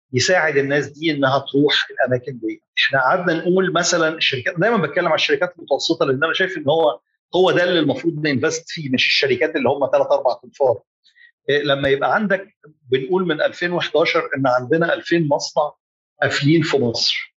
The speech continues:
طب ليه ما عملناش استثمار في خمسين مصنع نكبرهم ونفتح لهم سوق في أفريقيا ونقول الناس دي هتنزل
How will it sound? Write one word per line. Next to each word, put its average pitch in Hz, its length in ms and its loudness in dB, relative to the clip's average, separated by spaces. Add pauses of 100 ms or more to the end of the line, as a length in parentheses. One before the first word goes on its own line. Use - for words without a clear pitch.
(140)
طب 123 140 0
ليه 180 180 4
ما 220 100 2
عملناش 156 460 2
استثمار 160 500 -2
في - 120 -14
خمسين 147 440 -2
مصنع 139 380 0
نكبرهم 123 640 0 (340)
ونفتح 135 380 0
لهم 156 240 2
سوق 165 260 0
في 151 160 0
أفريقيا 147 440 0
ونقول 151 360 4
الناس 151 280 2
دي 156 160 2
هتنزل 151 360 -2